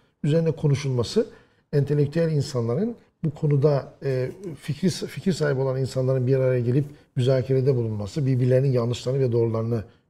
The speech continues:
görmesi, e, buradan hareket ederek ileriki üretecekleri fikirlere ve düşüncelere zemin, e, ve hatta malzeme oluşturmaları. Bu az bir iş değil.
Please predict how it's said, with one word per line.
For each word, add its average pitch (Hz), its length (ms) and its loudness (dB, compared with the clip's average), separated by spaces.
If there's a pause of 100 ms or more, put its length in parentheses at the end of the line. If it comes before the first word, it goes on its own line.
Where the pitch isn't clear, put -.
görmesi, 113 520 -2 (600)
e, 135 320 0
buradan 147 340 4
hareket 139 360 2
ederek 139 440 2
ileriki 135 600 2 (320)
üretecekleri 131 560 2
fikirlere 131 560 0
ve 131 120 0
düşüncelere 127 600 -2 (200)
zemin, 147 500 6 (540)
e, 139 180 -14
ve 190 40 -8
hatta 247 280 0
malzeme 220 500 4 (140)
oluşturmaları. 113 580 -6
Bu 127 140 -2
az 127 160 0
bir 131 60 0
iş - 180 -4
değil. 135 180 0